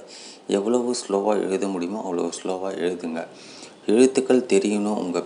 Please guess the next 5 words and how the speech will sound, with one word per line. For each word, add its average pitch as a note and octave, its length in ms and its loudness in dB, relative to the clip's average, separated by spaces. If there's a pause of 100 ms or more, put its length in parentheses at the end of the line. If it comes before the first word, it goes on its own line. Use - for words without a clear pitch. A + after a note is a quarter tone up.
பேர் A2 300 -2
தெரியணும் F#2+ 380 0
அப்படிங்கிற F2+ 400 -4
அவசியம்லாம் F2+ 640 -2
கிடையாது. D#2+ 420 -4